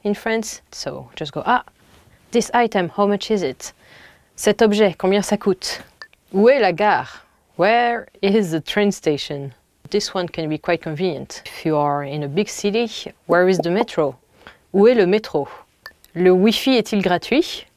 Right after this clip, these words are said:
Is the Wi-Fi free? If you want Wi-Fi in France, maybe some coffee shops now have it. They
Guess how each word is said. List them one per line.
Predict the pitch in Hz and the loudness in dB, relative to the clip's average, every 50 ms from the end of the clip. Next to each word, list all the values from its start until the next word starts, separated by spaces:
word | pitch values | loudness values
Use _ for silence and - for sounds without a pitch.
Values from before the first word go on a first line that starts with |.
| _ _ _ _ _ _ _ _ _ _ _ - | _ _ _ _ _ _ _ _ _ _ _ 0
Is | - 233 240 202 | 0 0 4 4
the | 190 160 | 4 4
Wi-Fi | 151 156 175 202 - - 196 180 | 6 4 2 2 0 0 0 0
free? | 160 - - - 160 214 294 349 - _ _ _ _ _ _ _ _ _ _ _ _ _ | 0 -2 -4 -2 0 0 0 -2 -6 _ _ _ _ _ _ _ _ _ _ _ _ _
If | - 202 208 208 202 - - - - | 2 2 2 2 2 -2 -6 -2 2
you | 226 220 220 220 214 208 208 208 202 202 196 190 180 175 | 4 4 6 6 6 6 6 6 6 6 6 4 4 2
want | 220 254 277 269 - - | 2 2 2 0 0 2
Wi-Fi | 196 214 226 240 220 - - 247 240 | 2 2 4 2 0 -2 -2 -2 0
in | 233 233 233 | 0 -2 -2
France, | 220 - 247 247 254 262 277 269 - - | -4 -2 -2 0 0 0 -2 -2 -4 -2
maybe | 190 185 190 190 180 202 202 202 202 196 196 196 190 - - | 0 2 2 2 2 2 2 2 2 2 2 2 0 0 -2
some | - - 170 170 | -2 -2 -2 -2
coffee | - - 240 240 - 233 | 0 0 0 2 2 0
shops | - - 175 147 139 - - | 0 0 -2 -2 -2 -6 -8
now | 151 147 147 147 | -6 -6 -4 -4
have | 135 156 156 151 170 | -2 -2 -2 0 0
it. | 202 226 | 0 0
They | - 160 160 160 156 151 151 147 147 151 - | 2 2 4 4 4 4 2 2 0 -2 -2